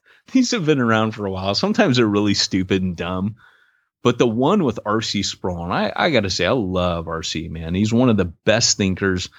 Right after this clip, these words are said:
whether you're reformed or not. Um, R C is one of the best guys to hand over to an atheist. If you wanna really have people listen to a guy who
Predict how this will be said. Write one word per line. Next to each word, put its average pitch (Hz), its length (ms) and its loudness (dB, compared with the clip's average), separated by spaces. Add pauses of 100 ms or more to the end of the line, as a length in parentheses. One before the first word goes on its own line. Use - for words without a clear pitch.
(280)
whether 165 220 4
you're 170 140 4
reformed 113 640 0
or 90 100 -2
not. 85 340 -8 (520)
Um, 82 520 -4 (1000)
R 143 160 4
C 85 440 0 (180)
is 98 140 -2
one 107 160 2
of 98 60 2
the 95 100 0
best 107 540 0
guys 85 500 -2 (100)
to 98 120 -2
hand 92 240 -2
over 87 360 -2
to 98 320 0
an 85 140 0
atheist. - 640 -6 (380)
If - 160 -8
you 139 100 6
wanna 135 220 2
really 101 520 2
have 104 220 -2
people 92 420 -2
listen 87 580 -2 (400)
to 113 240 4
a 98 60 2
guy 92 340 2
who 87 420 -4